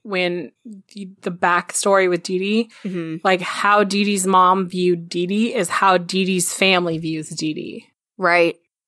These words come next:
Speaker 2: And I think that's a huge thing on why she wanted to run away and be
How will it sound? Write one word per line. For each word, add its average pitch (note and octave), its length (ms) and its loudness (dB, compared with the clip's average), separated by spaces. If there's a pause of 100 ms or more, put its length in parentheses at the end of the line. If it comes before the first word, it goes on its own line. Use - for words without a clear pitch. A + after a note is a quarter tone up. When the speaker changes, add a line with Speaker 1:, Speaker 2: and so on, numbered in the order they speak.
Speaker 2:
And G3 100 0
I F#3 80 2
think F#3+ 220 -6
that's F3 180 0 (240)
a F3+ 240 0
huge G#3+ 440 0
thing F#3 160 0
on E3+ 160 -2
why E3 200 2
she D#3+ 560 0
wanted D#3 340 0
to E3 260 0
run D#3 200 0
away D#3 300 2
and D3+ 100 -6
be C#3+ 400 -4